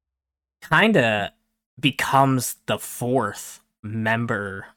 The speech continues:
of this little group of, uh, scam artists, and she's very resourceful too, and she's very hip and, like, modern, and Old Dolio kinda gets introduced to a lot of the things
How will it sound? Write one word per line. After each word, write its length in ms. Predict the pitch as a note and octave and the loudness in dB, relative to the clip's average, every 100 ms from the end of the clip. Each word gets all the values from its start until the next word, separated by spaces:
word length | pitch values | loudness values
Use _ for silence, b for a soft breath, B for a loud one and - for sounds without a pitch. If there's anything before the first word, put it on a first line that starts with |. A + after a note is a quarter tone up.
| _ - | _ -12
of 240 | G#2 G2+ | -12 -8
this 500 | G2+ G2 - - - _ _ _ _ - | -8 -8 -8 -12 -16 _ _ _ _ -6
little 200 | A2 G2+ | -6 -6
group 380 | - G#2+ A2 | -6 -8 -6
of, 220 | A2 G2+ G#2 | -6 -6 -4
uh, 200 | G#2 G#2 | -6 -6
scam 440 | - - A2+ D3+ | -10 0 2 2
artists, 380 | G2+ G2+ - - | -2 -6 -10 -8
and 240 | G#2 G2+ | -6 -6
she's 260 | - C3+ B2 | -4 -4 -2
very 360 | A#2+ B2+ B2 A#2 | 2 2 2 0
resourceful 640 | A#2 - A2+ A2 - G#2 | -4 -4 -4 -6 -8 -10
too, 300 | - A2+ G#2+ | -6 -6 -4
and 240 | G#2 G2+ - _ _ _ _ | -6 -8 -16 _ _ _ _
she's 140 | D#3 | 2
very 240 | D#3 A3 C#3 | 6 6 4
hip 320 | - C#3+ - | 2 -4 -2
and, 120 | A2+ | -4
like, 180 | G#2 G2 | -4 -4
modern, 560 | G#2 G2+ G#2 B2 B2 B2 | -4 0 0 0 -2 -2
and 280 | - G#2 G2+ | -4 -6 -6
Old 240 | B2 A#2+ A#2+ | -4 -4 -2
Dolio 500 | A#2+ B2 A#2 G#2+ G2+ | -2 0 0 -2 -2
kinda 260 | A2 G#2+ | 0 0
gets 180 | G#2+ G#2 | -2 -8
introduced 680 | - A#2 - A#2 A2 A2 - | -6 -8 -6 -6 -4 -4 -6
to 160 | - G#2+ | -6 -6
a 40 | G#2 | -2
lot 260 | G#2+ G#2+ | 0 0
of 180 | G#2 G#2 | 0 -6
the 100 | G#2 | -12
things 680 | - G#2+ G#2 G#2+ - - | -8 -8 -8 -10 -12 -14